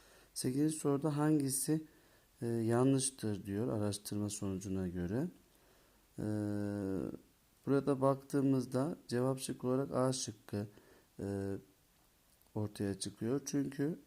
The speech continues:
on üç on yedi yaş arası gençlerin, e, Instagram kullanımı en fazla olarak,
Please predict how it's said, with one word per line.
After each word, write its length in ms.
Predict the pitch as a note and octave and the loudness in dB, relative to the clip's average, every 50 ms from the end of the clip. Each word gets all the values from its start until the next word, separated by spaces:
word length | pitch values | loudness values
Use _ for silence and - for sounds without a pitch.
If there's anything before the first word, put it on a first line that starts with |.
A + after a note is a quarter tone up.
| - | -6
on 160 | - A#2+ B2 C3+ | -2 0 2 2
üç 180 | C#3 C3+ C3+ | 2 2 0
on 140 | C#3 C#3 C#3 | 0 2 2
yedi 300 | C#3+ C#3 C3 B2+ C3 B2 | 2 2 0 0 0 0
yaş 440 | A2+ A2 A2+ G#2+ G#2+ - - - - - - | 0 0 0 0 -2 -2 -6 -8 -10 -8 -6
arası 540 | G#2+ G#2 G#2 G#2 F#2+ - - - G2 F#2 - - - _ _ _ _ - - - _ _ _ _ _ _ | -4 -2 0 0 0 0 0 0 -2 -4 -6 -8 -14 _ _ _ _ -20 -20 -20 _ _ _ _ _ _
gençlerin, 1000 | - A#2 A#2 A#2 A#2 A2+ A#2 - - - - - A2 A2 A2 G2+ A2+ A2 G#2 A2 - - - _ _ _ _ _ _ - | -2 0 0 0 0 -2 -4 -8 -12 -10 -8 -4 0 0 2 2 2 0 0 -2 -6 -14 -20 _ _ _ _ _ _ -6
e, 80 | A2 G2 G2 F#2+ F#2+ F#2 F#2 F#2 F#2 F#2 F2+ E2+ - - - - - - | -4 -4 -2 -2 -2 -2 -2 -2 -4 -4 -4 -6 -6 -6 -8 -8 -6 -2
Instagram 760 | - G#2+ A2 - - - A#2 A#2 A2+ A2+ A#2 A#2+ A#2+ A#2 G#2+ G2+ - - _ _ _ _ _ _ _ _ _ _ _ _ - | -2 0 0 -2 -2 -4 -4 -6 -4 -2 -2 0 0 0 0 -2 -4 -10 _ _ _ _ _ _ _ _ _ _ _ _ -12
kullanımı 720 | - - A#2 A2+ A2 G#2+ G#2 G2+ G#2 G#2+ A#2 B2 D3 - | -6 -4 -2 0 2 2 2 2 2 2 2 0 0 2
en 200 | - C#3 C3+ C3 | 2 2 2 2
fazla 440 | B2+ - - G#2+ G2 F#2+ F#2 F#2 G2 | 2 2 2 2 2 2 0 -2 -2
olarak, 380 | F#2 E2+ F2+ F2 E2+ F2+ F2 | 0 0 0 0 0 -2 -2